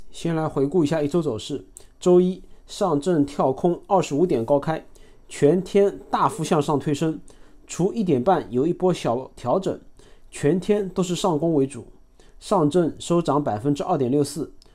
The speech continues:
创业板收涨百分之三点九一，成交量明显放大，北上资金净流入一百五十九亿。周二，指数开盘后逐级下探，最低中午前探到三三三四点，午后企稳反弹，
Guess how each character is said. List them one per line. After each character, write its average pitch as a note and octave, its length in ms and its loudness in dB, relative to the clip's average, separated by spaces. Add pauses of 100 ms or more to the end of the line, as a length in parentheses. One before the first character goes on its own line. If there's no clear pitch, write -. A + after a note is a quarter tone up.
(120)
创 A3 240 2
业 F3+ 80 6
板 A#2+ 280 -4
收 D#3+ 180 -2
涨 C#3 180 -2
百 G2+ 140 -6
分 D3+ 180 -4
之 D#3+ 120 -4
三 D#3+ 160 -4
点 D#3+ 120 0
九 G2+ 200 -4
一， C#3 260 -6 (380)
成 D3+ 220 -2
交 G3 180 4
量 F3+ 260 0
明 D3+ 180 2
显 C3 160 0
放 B2+ 160 -2
大， B2 260 -4 (360)
北 A#2+ 100 -4
上 F3 180 0
资 D#3 80 -6
金 E3+ 300 0
净 F3 220 2
流 C#3 120 4
入 D#3 220 0
一 - 80 -6
百 D3 140 2
五 D3 120 0
十 C3+ 120 -6
九 G#2+ 160 -6
亿。 C3 180 -8 (640)
周 F#3+ 160 4
二， D3 180 4 (380)
指 A#2 220 -2
数 F#3 200 0
开 F#3 240 0
盘 D3+ 220 0
后 - 340 -2
逐 E3 140 -2
级 E3 160 -4
下 D3 180 -2
探， - 300 -6 (560)
最 F#3+ 160 8
低 G3 400 -2
中 G#3 160 4
午 D3 140 2
前 C#3+ 260 -2
探 E3+ 180 -2
到 D#3+ 160 2
三 E3 200 -2
三 E3+ 120 2
三 F3+ 140 0
四 F3+ 140 -4
点， A#2 240 -4 (420)
午 A2 140 -6
后 E3 260 0
企 - 160 -6
稳 D#3 140 2
反 A2 160 -4
弹， B2 280 -6